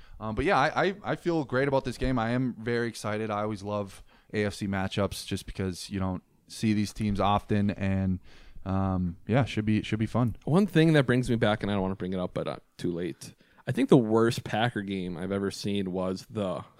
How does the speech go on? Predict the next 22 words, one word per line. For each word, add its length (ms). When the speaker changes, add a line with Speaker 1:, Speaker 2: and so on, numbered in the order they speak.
Speaker 2:
<laughs> 300
wow, 200
and 180
I 60
didn't 260
even 160
think 240
of 40
it 120
until 360
now. 340
Huntley, 320
the 100
backup 500
for 400
the 80
Ravens, 300
obviously 300
we 80
said 280
Brett 220
Hundley. 580